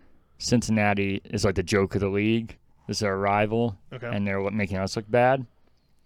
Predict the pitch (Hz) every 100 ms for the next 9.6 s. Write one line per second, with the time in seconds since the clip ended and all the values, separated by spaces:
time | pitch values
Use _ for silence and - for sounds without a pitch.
0 | _ _ _ _ _ _ - 135 120 113
1 | - 107 - - 135 127 139 113 160 185
2 | 202 165 - - 170 185 180 165 123 110
3 | 101 107 110 - 131 120 - 113 104 90
4 | 87 107 123 - - - 139 - - -
5 | - 113 107 98 117 123 113 117 104 87
6 | 82 - - - _ - - - - 104
7 | - 107 107 110 131 120 _ _ - 113
8 | 104 113 107 104 - 117 117 123 120 117
9 | - 98 90 87 92